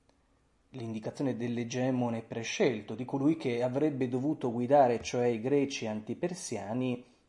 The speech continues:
e dirigere le loro operazioni nella lotta contro Serse.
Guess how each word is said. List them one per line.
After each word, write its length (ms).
e 120
dirigere 520
le 100
loro 200
operazioni 800
nella 320
lotta 840
contro 440
Serse. 880